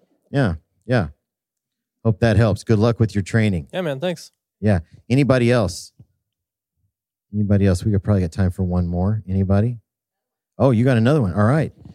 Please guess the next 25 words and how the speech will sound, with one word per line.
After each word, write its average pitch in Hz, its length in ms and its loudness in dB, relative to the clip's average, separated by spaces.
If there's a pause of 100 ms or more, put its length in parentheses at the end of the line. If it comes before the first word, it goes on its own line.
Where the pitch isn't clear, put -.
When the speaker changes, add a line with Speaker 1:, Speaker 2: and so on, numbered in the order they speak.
(160)
Speaker 1:
Hey, 175 120 2
tell 190 180 0
us 160 140 -2
your 160 100 2
name. 120 400 0
Speaker 2:
Hi, 208 220 0
I'm 180 160 0
Speaker 1:
Sorry. 175 140 0
Speaker 2:
Tyler. 165 180 2
I'm 151 80 0
from 156 160 -4
Greenville, 151 260 -2
South 147 260 -4
Carolina, 185 280 -4
and 196 80 2
I'm 185 80 6
Speaker 1:
Yeah. 156 40 6
Speaker 2:
the - 80 2
tent 294 140 4
director 196 320 0
at 196 80 -2
my 302 80 0
church. 254 420 -4
Speaker 1:
Excellent. 175 400 -2
Speaker 2:
Um, 214 480 0